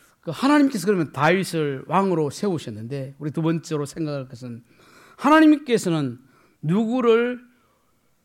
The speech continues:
찾으시느냐, 누구를 사용하시느냐, 우리는 오늘 이 말씀을 통해서 한번 그 하나님께서 사시는 사람이 누군지를 한번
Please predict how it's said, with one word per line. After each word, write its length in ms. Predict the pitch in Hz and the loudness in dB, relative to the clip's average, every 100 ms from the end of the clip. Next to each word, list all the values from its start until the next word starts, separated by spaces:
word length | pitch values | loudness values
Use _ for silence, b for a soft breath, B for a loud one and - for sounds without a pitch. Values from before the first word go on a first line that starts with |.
| _ _ | _ _
찾으시느냐, 800 | - 226 262 220 180 139 123 - _ _ b b b 147 | -4 0 0 0 -4 -4 -8 -16 _ _ b b b 0
누구를 380 | 220 294 311 | 2 4 4
사용하시느냐, 960 | 285 240 240 254 254 254 226 151 131 139 _ - | 2 2 2 2 0 0 -2 -4 -8 -14 _ -6
우리는 440 | 170 156 156 180 _ b b b b | -4 -2 -4 -6 _ b b b b
오늘 380 | 208 190 180 - | -2 0 0 -4
이 260 | 202 202 202 | -6 -4 -2
말씀을 640 | 170 160 - - 226 208 | -2 -4 -4 -6 -2 -2
통해서 300 | - 165 - | -2 -6 -6
한번 360 | 123 131 151 170 b b b b b | -6 -6 -6 -8 b b b b b
그 480 | _ 113 107 107 117 _ _ _ _ _ _ _ _ _ | _ -20 -18 -20 -20 _ _ _ _ _ _ _ _ _
하나님께서 680 | - 247 233 214 220 185 | -4 0 0 -2 -4 -6
사시는 340 | - 208 196 175 | -6 -6 -4 -4
사람이 360 | - 147 139 | -4 -6 -4
누군지를 420 | 151 196 214 170 135 | -4 -2 -2 -4 -4
한번 280 | 135 135 | -6 -8